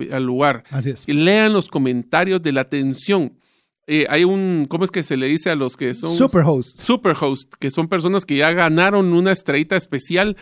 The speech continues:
Speaker 1: porque son muy buenos atendiendo.
Speaker 2: Que se esmeran.
Speaker 1: Eh, les voy a dar dos trucos interesantes. Cuando fuimos con, con, a Italia, con, con la, eh, César y su esposa,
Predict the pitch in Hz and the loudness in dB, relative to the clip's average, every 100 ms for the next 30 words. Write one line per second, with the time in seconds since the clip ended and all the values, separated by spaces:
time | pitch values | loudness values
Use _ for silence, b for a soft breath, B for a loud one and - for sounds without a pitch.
0 | b b _ 156 147 135 175 180 196 220 | b b _ -8 -4 -2 2 4 4 4
1 | 208 220 214 156 135 135 147 185 135 - | 2 0 0 -2 -2 0 2 2 0 -6
2 | _ - 131 131 - 160 143 147 139 131 | _ -6 -2 -2 2 4 4 2 0 0
3 | - - 143 147 170 202 185 156 143 196 | -4 -6 0 2 2 2 0 -2 0 0
4 | - 226 - 196 185 139 127 214 240 131 | 0 -4 -2 -4 -2 -2 -2 -2 -2 -4
5 | - 127 123 170 180 175 139 120 113 131 | -6 -6 -4 -4 -4 -6 -6 -6 -6 -6
6 | 127 120 117 123 120 - 190 175 135 127 | -6 -6 -6 -4 -4 0 0 0 -2 -6
7 | 127 120 139 131 123 - 135 127 - 175 | -8 -10 -6 -6 -6 -8 -8 -8 -4 -2
8 | 180 165 127 135 123 - 202 196 180 | 0 0 -2 -4 -6 -2 0 0 -4